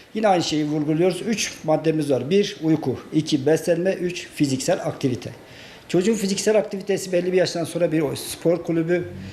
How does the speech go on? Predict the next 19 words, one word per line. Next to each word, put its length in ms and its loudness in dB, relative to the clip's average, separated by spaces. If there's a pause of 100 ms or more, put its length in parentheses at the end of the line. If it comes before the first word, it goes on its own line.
(520)
bir, 360 4
e, 220 4
profesyonel 680 2
olmasa 460 0
bile 120 4
amatör 380 2
de 40 4
olsa 260 2
belli 240 4
bir 100 4
spora 340 0
yönlenmesi. 600 2 (280)
Daha 200 2
küçük 220 -12
çocuklarda 580 2
bazen 200 4
sadece 460 2 (500)
parkta, 480 0 (240)
şey, 220 -4